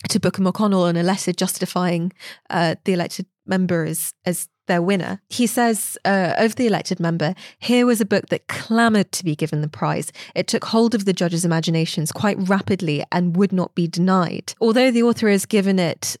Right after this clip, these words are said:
a very exact and much detailed background of life in the Jewish community in the East End of London, the problem that it, uh, discusses so brilliantly, uh, is the universality of the Zvek family, which has pinned its, which has pinned all its faith on the future of Norman."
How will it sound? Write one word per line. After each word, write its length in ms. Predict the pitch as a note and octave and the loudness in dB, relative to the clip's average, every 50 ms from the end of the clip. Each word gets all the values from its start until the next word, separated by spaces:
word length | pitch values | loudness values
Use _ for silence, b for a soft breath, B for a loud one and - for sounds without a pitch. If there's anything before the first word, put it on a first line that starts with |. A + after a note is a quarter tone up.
| _ - | _ 0
a 200 | F#3+ F#3+ F3+ F3+ | 2 2 2 2
very 320 | F3+ G#3+ G3+ G3+ G3 F#3 F3+ | 2 2 2 2 2 2 0
exact 600 | - - F#3 F#3 F#3+ - G#3 F#3+ - - - - | 0 0 0 0 0 0 -2 -2 -4 -4 -4 -2
and 80 | F#3+ | 0
much 220 | F3+ F#3 F3+ - - | 0 0 -2 -2 -2
detailed 340 | - G3+ G3 - F#3+ F#3 | 0 0 0 0 0 0
background 480 | F#3 F3+ E3 - - F#3 E3+ E3+ E3+ - | 0 0 -2 -2 -2 -2 0 0 0 -2
of 100 | E3+ F3+ | -2 0
life 260 | F#3 F3+ F3+ F#3 - | 0 0 0 0 0
in 40 | F3+ | -2
the 80 | E3+ E3+ | -2 0
Jewish 240 | - F#3 F3+ F3+ | 0 0 0 0
community 480 | - - F#3+ F3+ F#3 F3+ F3+ - - E3+ | -2 -4 -2 0 0 0 0 0 -2 -2
in 60 | E3 | -2
the 140 | E3 D#3+ - F#3+ | -2 -2 -2 -4
East 160 | F3+ - - | -4 -2 -2
End 140 | F3+ F3 F3 | -2 -2 -2
of 100 | E3 - | -2 0
London, 420 | F#3 F#3 F#3+ F#3 E3+ D3+ D3+ F3 - B B B B B | 0 2 2 0 0 -2 -4 -6 -8 B B B B B
the 80 | G#3+ | -4
problem 420 | G3+ - A3+ G#3+ G#3+ A3 G#3 G3+ F#3+ | 0 0 2 2 2 2 2 2 2
that 160 | F#3+ F#3 E3+ | 2 2 0
it, 240 | D#3+ - - _ _ - | 0 -2 -4 _ _ -2
uh, 260 | - F3+ F3 E3+ E3+ F3 - | 0 2 2 2 0 -2 -2
discusses 460 | - F3 - - G3+ F#3+ - F3+ F3 | -4 -4 -2 -2 -4 -4 -4 -4 -6
so 180 | - - F#3 F3+ | -2 -2 -2 -2
brilliantly, 720 | F3+ G3 G3+ G#3+ G#3 F#3 E3+ - - - D3 B2+ D3 F3+ b b b b b b _ _ - | 0 0 2 2 2 0 -2 -4 -6 -6 -6 -6 -6 -8 b b b b b b _ _ -2
uh, 320 | - F#3 F3 E3 D#3+ - - - _ - | 0 0 0 0 0 -2 -4 -8 _ -4
is 480 | - - F#3+ F#3 F3+ E3+ - - - - - | 0 2 2 2 0 -2 -6 -10 -12 -12 -10
the 140 | - F#3 G3+ | -4 -2 0
universality 840 | F#3+ F#3+ G3 F#3+ F#3 F#3 G3 G3+ G3 - - G#3+ G#3 G#3 G3+ G3+ - | 2 2 2 2 2 2 2 0 0 0 -2 -2 0 0 0 0 -2
of 80 | F#3 E3+ | -2 0
the 60 | - E3+ | 0 -2
Zvek 340 | E3+ F3 G3 G3+ F#3+ - | -2 0 -2 -2 -2 -4
family, 400 | _ - F#3+ D#3+ D#3+ D#3+ D#3+ D#3 | _ -4 -4 -4 -2 -2 -4 -4
which 120 | - - - | -4 -4 -6
has 100 | F3 - | -8 -8
pinned 320 | - - G#3 G3+ G3 F#3 | -4 -2 0 0 0 0
its, 320 | F3+ - _ - - - - _ _ - | -2 -2 _ -8 -14 -14 -16 _ _ -6
which 180 | F#3 - - | -4 -4 -2
has 100 | - F3+ - | -4 -6 -4
pinned 300 | - - F#3+ F#3 F3+ - - | -2 -2 -2 0 -2 -2 0
all 180 | - G3+ G3 | 0 2 2
its 180 | G3 - - - | 0 -2 -4 -4
faith 300 | - G#3 F#3+ F3+ F#3 - | -2 0 0 0 0 -2
on 80 | F#3+ | -4
the 60 | E3+ E3+ | -4 -4
future 360 | - - F#3+ F3 - - F3+ | -4 -4 -4 -4 -4 -4 -4
of 80 | D#3 | -2
Norman." 440 | - F3+ F#3 F#3+ F3 D3+ C#3+ C#3+ E3+ | 0 0 0 0 0 -2 -4 -8 -8